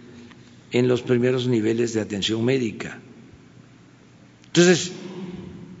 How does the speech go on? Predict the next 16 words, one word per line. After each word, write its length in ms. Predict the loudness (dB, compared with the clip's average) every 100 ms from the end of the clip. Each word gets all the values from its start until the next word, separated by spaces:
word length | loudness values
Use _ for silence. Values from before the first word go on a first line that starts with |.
| -14 -2
ese 360 | 4 4 4 2
es 120 | 4
el 140 | 4 6
objetivo, 680 | 6 4 4 4 2 0 -6 -14 -18 -18 -18 -18 -14 -14 -14 -20 -20 -18 -10 -8
eh, 640 | -2 2 2 2 0 -6 2
y 200 | 6 6 4 -4 4
todos 260 | 8 8 6
tenemos 320 | 2 2 2
que 100 | 2
ayudar 540 | 2 2 2 0 -4 -12 -18 -18 -18 -18 -16 -16 -16 -16 -18 -20 -20 -20 -20 -20 -2
y 180 | 4 6
nos 240 | 6 4
tenemos 340 | 4 4 4 4
que 120 | 4
ir 140 | 4
sensibilizando, 1040 | 4 2 2 -2 -2 0 2 2 2 -2